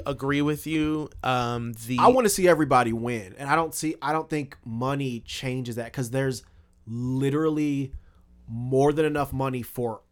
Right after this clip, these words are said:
Speaker 2: all of those comedians that we just listed to
Speaker 1: Mm-hmm.
Speaker 2: all, they're all already fucking millionaires.
Speaker 1: Correct.
Speaker 2: There's more than enough for them all to have successful specials. There's more than enough that I could go to all the shows and be a fan of all of y'all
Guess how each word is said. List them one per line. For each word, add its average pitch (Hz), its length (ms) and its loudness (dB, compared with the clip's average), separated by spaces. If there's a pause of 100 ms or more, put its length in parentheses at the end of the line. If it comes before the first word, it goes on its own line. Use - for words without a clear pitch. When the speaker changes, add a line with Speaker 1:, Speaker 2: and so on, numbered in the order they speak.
(260)
Speaker 2:
all 143 220 2
of 143 100 4
those 139 160 2
comedians 135 400 -4
that 123 100 -4
we 131 80 -2
just 123 180 -6
listed 123 360 -4
to 127 80 -4
Speaker 1:
Mm-hmm. 151 280 0 (140)
Speaker 2:
all, 147 280 4
they're 156 200 2
all 214 200 8
already 175 240 6
fucking 156 380 -2
millionaires. 123 760 -2
Speaker 1:
Correct. 131 360 0 (420)
Speaker 2:
There's 151 220 4
more 196 160 6
than 190 120 4
enough 180 120 2
for 156 80 -2
them 156 240 2
all 143 220 2
to 147 80 0
have 139 180 -4
successful - 380 -8
specials. 139 560 -8 (380)
There's 139 260 0
more 147 260 2
than 180 100 0
enough 175 180 -4
that 147 220 -6 (240)
I 151 220 -2
could 151 200 -8
go 156 200 0
to 139 140 -4 (260)
all 156 320 0
the 160 120 -6
shows 160 480 -2
and 127 140 -10
be 147 80 -2
a 143 60 -2
fan 160 240 -4
of 151 80 -4
all 175 180 2
of 135 80 -4
y'all 131 400 -2